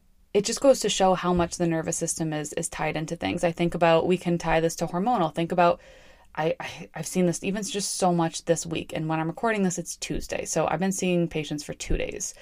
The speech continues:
I've been seeing so many different cases this week of people's cortisol and adrenals impacting their sex hormones, progesterone, estrogen, progesterone. A lot of times it can tank all of them.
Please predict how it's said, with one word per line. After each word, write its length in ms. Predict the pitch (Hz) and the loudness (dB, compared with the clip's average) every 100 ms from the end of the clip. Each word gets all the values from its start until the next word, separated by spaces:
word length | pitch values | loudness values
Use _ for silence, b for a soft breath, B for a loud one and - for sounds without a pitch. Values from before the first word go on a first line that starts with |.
| B B B B B | B B B B B
I've 100 | 185 | 0
been 120 | 208 | 2
seeing 160 | 202 202 | 0 0
so 160 | 196 196 | 0 0
many 140 | 196 | 2
different 260 | 185 185 175 | 2 0 2
cases 280 | 165 170 | 0 0
this 180 | 160 156 | -4 0
week 200 | 170 160 - | 0 0 2
of 380 | 160 156 151 - - | 4 2 -4 -16 -2
people's 640 | 180 175 160 160 - - - | 2 4 4 2 -4 -8 0
cortisol 500 | 185 170 170 160 160 | 4 6 6 4 4
and 80 | 160 | 2
adrenals 560 | 151 160 156 151 151 - | 0 -2 0 -2 -4 -4
impacting 420 | 170 160 - 151 | -2 -2 -4 -6
their 100 | 165 | -4
sex 280 | - - - | -4 -4 -4
hormones, 420 | - - - - | -6 -6 -8 -8
progesterone, 640 | - 175 175 - 170 156 | -2 2 2 2 -2 -2
estrogen, 520 | - 160 156 160 156 151 | -2 -4 -4 -2 -2 -4
progesterone. 720 | 147 160 - 160 147 147 151 B B B B B B | -4 -4 -4 -4 -2 -2 -4 B B B B B B
A 40 | 170 | 4
lot 200 | 175 196 | 6 6
of 40 | |
times 280 | 202 196 190 | 4 2 2
it 100 | 185 | 2
can 140 | 175 | 0
tank 240 | 156 160 156 | 0 0 2
all 180 | 139 170 | 4 4
of 80 | |
them. 340 | 190 220 240 | 4 0 -2